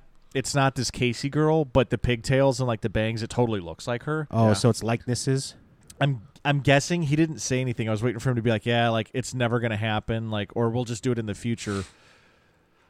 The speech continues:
Speaker 1: I don't know if maybe it was in the pro-, production schedule it had to be made, but he kind of quickly rewrote a backstory for her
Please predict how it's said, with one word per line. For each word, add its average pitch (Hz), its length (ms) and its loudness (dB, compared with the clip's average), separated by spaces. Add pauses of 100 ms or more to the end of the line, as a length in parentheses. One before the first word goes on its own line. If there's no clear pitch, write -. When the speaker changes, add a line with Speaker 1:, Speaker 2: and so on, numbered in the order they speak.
(320)
Speaker 1:
I 135 120 2
don't 135 120 6
know 135 60 8
if 127 120 2
maybe 127 160 4
it 117 60 0
was 117 140 0
in 123 60 0
the 117 60 0
pro-, 110 140 -4 (280)
production 120 400 2
schedule 117 380 0
it 101 40 -4
had 110 200 0
to 107 60 -4
be 107 140 -4
made, 107 280 -2
but 104 120 -2
he 117 120 -2
kind 135 240 2
of 127 100 0
quickly 131 340 2
rewrote 113 360 -2
a 104 40 -2
backstory 104 580 -4
for 117 180 -4
her 117 360 -2